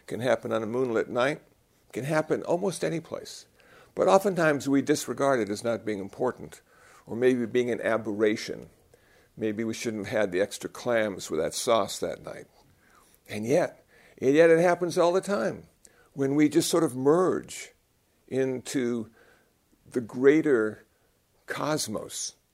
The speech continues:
the thing we've always been a part of, that we had to leave behind because we're human.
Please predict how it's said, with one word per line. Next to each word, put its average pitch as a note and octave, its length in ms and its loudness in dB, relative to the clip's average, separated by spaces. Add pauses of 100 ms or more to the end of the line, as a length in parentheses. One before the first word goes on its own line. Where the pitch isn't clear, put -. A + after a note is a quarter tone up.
(120)
the B2 100 -6
thing D#3 180 0
we've C3 160 0
always C#3+ 300 6
been C3+ 160 0
a B2+ 40 -6
part D#3+ 300 -4
of, - 280 -8 (420)
that A2+ 140 -2
we C3+ 100 2
had C#3+ 320 2
to C3 60 2
leave D3 340 2
behind C3+ 720 -2 (480)
because B2+ 800 2 (280)
we're A#2+ 640 4 (300)
human. C#3+ 800 -4